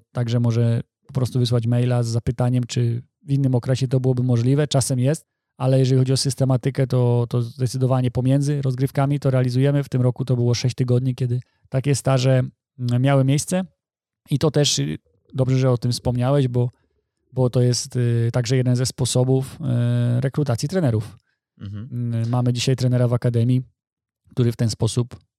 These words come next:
Speaker 1: e, do nas trafił, e, pokazał swoje zaangażowanie, zadawał trafne pytania, wykazywał się inicjatywą, e, w trakcie tego stażu i stwierdziliśmy, że,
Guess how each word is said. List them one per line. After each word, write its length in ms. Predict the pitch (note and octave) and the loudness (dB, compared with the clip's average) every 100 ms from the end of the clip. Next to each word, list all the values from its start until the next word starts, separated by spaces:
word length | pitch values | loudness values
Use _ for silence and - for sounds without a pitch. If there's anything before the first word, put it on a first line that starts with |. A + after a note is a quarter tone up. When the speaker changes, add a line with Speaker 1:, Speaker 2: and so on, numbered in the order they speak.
| _ | _
Speaker 1:
e, 300 | C3+ A#2 A#2 | -6 -2 -2
do 100 | A#2 | 0
nas 160 | A#2+ A2+ | -2 -2
trafił, 520 | A#2+ A2+ B2+ C3 C3+ C3+ | -4 -4 0 0 -2 -2
e, 420 | A#2+ A2+ A2+ A2+ - | -2 0 -2 -4 -6
pokazał 380 | A#2 A#2+ A2+ | -4 -2 0
swoje 400 | A#2+ A#2+ A#2 A2+ A2+ _ _ _ _ - | -2 -2 0 0 -4 _ _ _ _ -4
zaangażowanie, 920 | B2 B2+ B2+ A#2+ A#2 B2+ C3+ C#3 B2+ | 0 2 2 2 2 2 2 2 0
zadawał 540 | A#2+ B2 A#2+ A#2+ A2+ | 0 -2 0 0 -2
trafne 340 | - C3 - | -2 -2 -2
pytania, 640 | A2+ A#2 B2 B2+ C#3 C3 B2+ | -4 -2 -2 0 2 0 -2
wykazywał 540 | C3+ B2 B2+ B2 B2+ B2+ | -4 -2 0 2 2 0
się 140 | B2 | 0
inicjatywą, 720 | B2 A#2+ B2 A#2 A#2+ C3 C3 - _ _ _ _ _ - | -2 -2 -4 -2 0 2 0 -6 _ _ _ _ _ -8
e, 220 | B2+ A#2+ | -2 -2
w 60 | A2+ | 0
trakcie 300 | C3 A#2+ C#3 | -2 -2 -2
tego 200 | C3+ C3+ | 0 -2
stażu 540 | - A#2+ A#2+ C#3+ C#3+ | 0 0 2 0 0
i 180 | D#3 D#3+ | -6 -10
stwierdziliśmy, 560 | - B2+ B2 A#2+ B2+ B2 | -4 -2 0 -2 -2 -2
że, 260 | A#2+ B2 | 0 -2